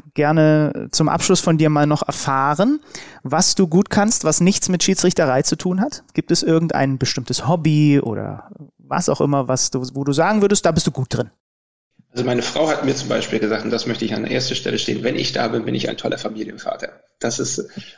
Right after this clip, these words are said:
Speaker 2: glaube ich, das, das schönste Lob, was man dann bekommen kann von jemandem, der, ja, der, äh, fast, äh, <laughs> die Hälfte des Jahres dann alleine mit den Kindern auskommen muss. Und ja, Familienmensch zu sein, das, äh, das, das glaube ich, das kann ich wirklich sehr gut.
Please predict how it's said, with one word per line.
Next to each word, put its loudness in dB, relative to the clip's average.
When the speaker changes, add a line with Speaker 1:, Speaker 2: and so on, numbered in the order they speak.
Speaker 2:
glaube 0
ich, -6
das, -4
das -2
schönste 0
Lob, 2
was -4
man 0
dann 0
bekommen -2
kann -4
von -2
jemandem, 0
der, 0
ja, 0
der, -4
äh, -4
fast, -6
äh, 0
<laughs> -4
die 0
Hälfte 0
des 0
Jahres -2
dann -4
alleine 0
mit -6
den -8
Kindern -4
auskommen -6
muss. -6
Und -16
ja, 2
Familienmensch 4
zu 0
sein, 2
das, 0
äh, 4
das, -2
das -2
glaube 2
ich, -2
das -2
kann -2
ich -2
wirklich -2
sehr 2
gut. 0